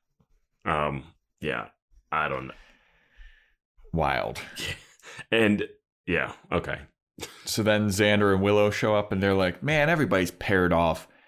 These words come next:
Speaker 2: Uh, Xander, or, I mean, uh, Angel and Buffy, uh, he, Giles and Miss Calendar. How come we never get paired off? How come we never have dates?" And,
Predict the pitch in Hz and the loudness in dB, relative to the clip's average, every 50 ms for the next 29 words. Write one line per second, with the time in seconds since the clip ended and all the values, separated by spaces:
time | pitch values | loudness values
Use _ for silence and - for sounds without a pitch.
0 | _ _ _ _ _ - - 92 90 87 85 85 82 82 - - - _ _ _ | _ _ _ _ _ -6 -2 0 2 2 2 2 0 -2 -4 -6 -12 _ _ _
1 | _ _ _ _ _ - - - 107 101 107 110 113 113 117 117 113 117 113 113 | _ _ _ _ _ -16 -12 -10 -6 -2 0 2 2 2 2 2 2 2 2 2
2 | 113 110 104 92 85 87 90 92 92 90 90 87 85 85 87 90 - - - 85 | 2 2 2 2 2 2 0 0 0 0 0 0 0 0 -2 -4 -8 -14 -20 -14
3 | - 87 110 120 123 123 120 127 120 113 104 90 87 87 85 - - 135 135 127 | -6 -2 0 0 2 2 2 2 2 2 2 0 -2 -4 -4 -2 0 2 2 0
4 | 131 - 131 127 123 123 123 120 117 113 110 107 101 104 120 123 - - - - | 0 -2 0 0 2 2 0 0 0 -2 -2 -4 -2 -2 -2 -4 -4 -6 -10 -12
5 | - - - - - - - _ _ _ _ - - 117 107 113 117 120 120 123 | -16 -16 -16 -16 -16 -16 -18 _ _ _ _ -2 0 2 4 4 4 4 4 2
6 | 123 120 101 95 98 92 87 87 - - _ _ _ _ _ _ _ _ _ _ | 2 0 0 -2 -4 -4 -4 -6 -8 -12 _ _ _ _ _ _ _ _ _ _
7 | _ - 104 113 117 110 - - - - 117 110 120 127 131 131 135 127 131 131 | _ -4 -2 0 0 0 -2 -4 -4 -2 0 2 2 2 2 2 2 2 2 2
8 | 135 131 135 135 - - _ _ _ _ _ _ - - 370 381 - 330 220 143 | 2 0 -2 -4 -10 -20 _ _ _ _ _ _ -4 -4 -2 0 2 2 2 4
9 | 349 359 359 294 - 104 92 95 92 90 - 92 - - - 98 104 92 90 85 | 4 4 4 4 4 4 2 2 0 0 0 0 -2 -2 -4 -2 0 2 2 2
10 | 87 82 82 80 98 156 - - 359 359 349 370 320 285 226 113 92 82 78 87 | 2 2 0 0 -2 -2 -4 -2 0 2 2 4 4 2 2 0 0 0 0 0
11 | 82 78 - - - - 90 87 87 82 - - - - - _ _ _ _ _ | -2 -2 -4 -6 -4 -2 0 0 0 -2 -4 -10 -14 -14 -16 _ _ _ _ _
12 | _ _ _ _ _ _ _ - - 95 92 90 90 90 87 85 85 82 - | _ _ _ _ _ _ _ -8 -4 -2 0 2 2 2 0 0 -2 -4 -6